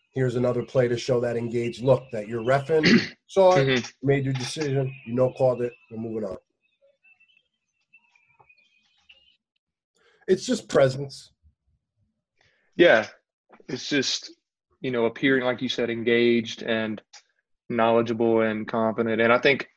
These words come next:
Speaker 2: a lot of these little things that you do, like, you know, closing down and your head up and down, that's gonna all add to your presence.
Speaker 1: Absolutely. Absolutely. It, and it looks more confident. So when people are
Speaker 2: Mm-hmm.
Speaker 1: looking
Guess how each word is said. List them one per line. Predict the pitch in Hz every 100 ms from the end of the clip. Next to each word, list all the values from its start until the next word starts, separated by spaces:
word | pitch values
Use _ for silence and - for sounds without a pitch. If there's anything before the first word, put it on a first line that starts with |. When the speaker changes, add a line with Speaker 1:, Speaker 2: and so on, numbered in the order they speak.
| _ _ _ - - _ _ -
Speaker 2:
a | 135
lot | 117 117
of | 117
these | 117 113 107
little | 117 113
things | 110 120 113
that | 110
you | 117
do, | 113 143 143 117
like, | 110 107 -
you | 123
know, | 110 107
closing | 120 113 113
down | 110 110 110 107
and | 107
your | 107 113 123 _ -
head | 117
up | 117
and | 117
down, | 113 110
that's | 120
gonna | 131 113
all | 117 113
add | 113 110 110
to | 117
your | 110 104 _ _
presence. | 123 113 113 - - _ _ 127
Speaker 1:
Absolutely. | 135 202 196 95 95 _ _ _ - _ _ _ 123
Absolutely. | 131 180 143 117
It, | 147 165
and | 151
it | 160
looks | 165 165 175
more | 160
confident. | - 185 175 117 - - - _ _ _
So | 156 139
when | 139 135
people | 196 208 156
are | 131
Speaker 2:
Mm-hmm. | 127
Speaker 1:
looking | 127 127